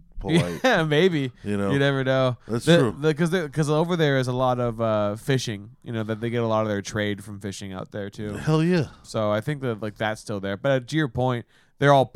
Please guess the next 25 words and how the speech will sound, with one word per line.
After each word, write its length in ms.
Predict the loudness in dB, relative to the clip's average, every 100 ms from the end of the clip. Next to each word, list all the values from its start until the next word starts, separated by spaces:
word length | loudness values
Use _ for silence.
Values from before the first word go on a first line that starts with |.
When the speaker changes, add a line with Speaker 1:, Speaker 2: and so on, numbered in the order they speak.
| -2
Speaker 1:
gonna 160 | -2
be 120 | -2
for 180 | -4 -6
sure 220 | -2 -2 -2
pale, 480 | -2 -2 -4 -6 -8
you 120 | -6
know? 180 | -2 -2
Speaker 2:
Yeah. 120 | -4
Speaker 1:
It's, 120 | -6
like, 100 | -10
constantly 420 | -8 -8 -8 -10
forecasted, 840 | -8 -6 -6 -6 -8 -8 -10 -10 -10
you 60 |
know? 340 | -12 -10 -10 -12 -18 -20 -10
Not 160 | -4 -2
a 60 |
whole 160 | 0 0
lot 180 | 0 0
of, 100 | 0
like, 240 | -2 -4 -8 _ -20 -20 -20 _ _ _ _
beating 420 | -2 0 0 -4
down 560 | -2 0 0 -2 -6 -6
rays 520 | -4 -2 -2 -4 -4
of 140 | -6 -6
sun, 600 | -6 -4 -4 -6 -10 -14